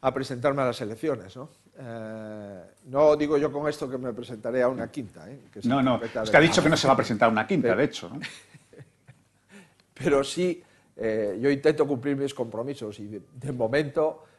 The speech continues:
Speaker 1: los he hecho desde el primer día. Cuando llegué a Galicia en el año dos mil tres, después de la experiencia sanitaria en el gobierno de Aznar y de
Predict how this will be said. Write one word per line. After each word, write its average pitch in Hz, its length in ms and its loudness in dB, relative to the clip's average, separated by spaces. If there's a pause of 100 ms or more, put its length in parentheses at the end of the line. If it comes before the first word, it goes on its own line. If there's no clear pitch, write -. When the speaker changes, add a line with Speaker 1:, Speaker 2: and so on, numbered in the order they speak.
(120)
Speaker 1:
los 113 300 -8
he 131 160 2
hecho 135 280 -2
desde 113 220 -6
el 95 60 -10
primer 104 360 -12
día. 95 260 -12 (260)
Cuando 127 220 -4
llegué 139 180 4
a 175 60 6
Galicia 180 320 2
en 156 60 -4
el 147 60 2
año 139 160 0
dos 131 140 -4
mil 139 180 -6
tres, 156 380 0 (440)
después 123 440 -4
de 131 80 2
la 127 80 2
experiencia 127 440 -4
sanitaria 120 460 -2
en 113 60 -4
el 117 80 -4
gobierno 117 340 -4
de 117 60 0
Aznar 135 400 0
y 113 160 -6
de 104 280 -8